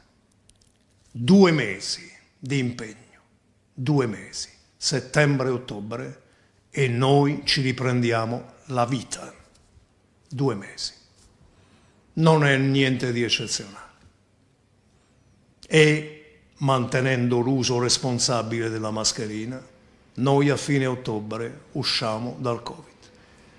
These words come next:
Ma è evidente che se non c'è senso di responsabilità, noi rischiamo di trascinarci questo calvario. Non sappiamo per quanto tempo, perché più passa il tempo, più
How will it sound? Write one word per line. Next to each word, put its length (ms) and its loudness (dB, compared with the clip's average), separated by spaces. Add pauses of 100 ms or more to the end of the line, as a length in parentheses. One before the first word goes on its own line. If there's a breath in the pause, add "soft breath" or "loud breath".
(400 soft breath)
Ma 280 4
è 60 6
evidente 760 0
che 140 -4
se 340 4
non 220 -2
c'è 240 -2
senso 560 0
di 100 -4
responsabilità, 1040 -6 (720 soft breath)
noi 300 0
rischiamo 500 2
di 160 -2
trascinarci 1160 0
questo 360 0
calvario. 760 -10 (960 soft breath)
Non 300 0
sappiamo 500 0
per 160 -2
quanto 320 -2
tempo, 460 -4
perché 300 -2
più 200 0
passa 300 4
il 100 0
tempo, 420 2
più 420 2